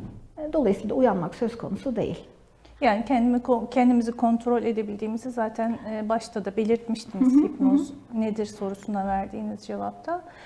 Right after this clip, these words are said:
Speaker 2: Peki hocam bir başka inanış da şu, e, hipnoz olan kişi, hipnoz yapan kişinin her dediğini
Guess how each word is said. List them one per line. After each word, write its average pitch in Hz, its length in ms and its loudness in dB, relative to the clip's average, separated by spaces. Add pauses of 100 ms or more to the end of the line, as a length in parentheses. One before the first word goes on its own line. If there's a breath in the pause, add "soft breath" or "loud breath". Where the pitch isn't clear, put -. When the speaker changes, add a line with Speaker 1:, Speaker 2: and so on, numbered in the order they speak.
(180 loud breath)
Speaker 2:
Peki 330 140 -2
hocam 269 360 2
bir 294 240 -4
başka 262 380 2
inanış 247 520 2
da 294 120 0
şu, 262 420 0 (520 loud breath)
e, 226 80 -4 (760)
hipnoz 320 420 4
olan 277 540 6
kişi, 247 540 2 (600 soft breath)
hipnoz 285 480 6
yapan 247 520 6 (220)
kişinin 254 580 4 (200)
her 311 260 4
dediğini 247 600 4